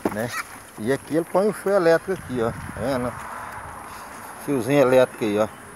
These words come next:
Isso aí, ó. O porco não força a tela de jeito nenhum, ó. O mangueirinho dele é grande. Então tá aí, pessoal, mais um vídeo aí. Deus acima de tudo, Deus seja louvado, confie no Senhor, mais fará.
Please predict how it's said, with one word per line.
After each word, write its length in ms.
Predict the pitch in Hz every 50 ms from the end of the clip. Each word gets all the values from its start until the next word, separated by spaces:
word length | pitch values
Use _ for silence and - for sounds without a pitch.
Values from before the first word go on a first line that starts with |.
| - - - - - - - - - - - - - - -
Isso 200 | - - - 117
aí, 160 | 143 185 214
ó. 100 | 190 147
O 1080 | - - - - - - - - - - - - - - - - - - - - - -
porco 280 | 143 160 165 - 175
não 80 | 180 175
força 380 | - - 175 180 180 - 190 175
a 20 |
tela 320 | - - 170 165 170 170 165
de 140 | - -
jeito 260 | - - 143 175 208 - -
nenhum, 300 | 185 160 131 120 117 110
ó. 40 | 113 - - - - - - - - - - - - - - - - - - - - - -
O 260 | - - - - 117
mangueirinho 480 | 117 127 131 123 127 113 113 120 117
dele 200 | 107 117 120 143
é 20 | 139
grande. 360 | 110 110 117 127 127 110 87 - - - - - - - - - - - - - - - - - - - - - - - - - - -
Então 120 | - - -
tá 100 | - 190
aí, 100 | 190 180
pessoal, 260 | 160 - 131 - 139 127
mais 220 | 131 147 151 143
um 100 | 151 165
vídeo 240 | 143 147 156 143 139
aí. 100 | 135 123
Deus 200 | 107 120 135 135
acima 320 | 156 135 - - 143 139 135
de 60 | -
tudo, 180 | - 139 139
Deus 160 | 143 147 131 -
seja 180 | - 139 139
louvado, 360 | 135 120 101 98 117 123 -
confie 240 | - 120 101 - -
no 120 | 127 117 -
Senhor, 160 | - 131 120
mais 220 | 139 147 135 131
fará. 340 | - - 117 107 110 123 127